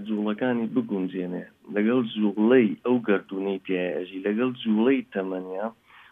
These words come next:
خۆی بۆ خۆی دروستکردنی هاوسەنگیەکە لە نێوان خودی خۆی و لە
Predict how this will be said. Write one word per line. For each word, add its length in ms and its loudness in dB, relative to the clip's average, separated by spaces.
خۆی 240 6
بۆ 100 2
خۆی 320 2
دروستکردنی 680 0
هاوسەنگیەکە 880 0
لە 160 0
نێوان 280 4
خودی 640 -2
خۆی 260 2
و 80 0
لە 140 4